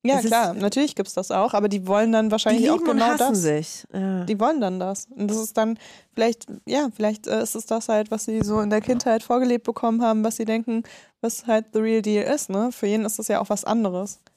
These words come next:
Speaker 1: Und vielleicht sind die ja auch dann irgendwie happy oder erfüllt damit.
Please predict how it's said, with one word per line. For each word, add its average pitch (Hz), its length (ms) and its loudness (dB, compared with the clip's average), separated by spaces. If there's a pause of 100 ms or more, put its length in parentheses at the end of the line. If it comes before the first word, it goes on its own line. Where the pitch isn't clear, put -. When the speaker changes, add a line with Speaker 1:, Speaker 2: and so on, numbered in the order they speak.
(180)
Speaker 1:
Und 202 100 -2
vielleicht 220 220 2
sind 240 140 0
die 277 40 2
ja 196 140 4
auch 220 100 -4
dann 208 180 0
irgendwie 214 460 -2
happy 214 360 0
oder 190 320 0
erfüllt 233 520 -2 (380)
damit. 175 400 -2